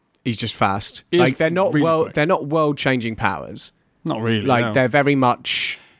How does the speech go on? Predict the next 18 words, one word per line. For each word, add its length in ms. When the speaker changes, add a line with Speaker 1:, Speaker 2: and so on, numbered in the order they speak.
Speaker 2:
Is 220
Roadrunner 500
sentient, 560
do 80
you 40
think? 280
Speaker 1:
I 80
think 180
so, 160
'cause 120
he, 80
he, 160
he, 480
he 240
wrote 260
that 140
sign. 440
Speaker 2:
Yeah. 640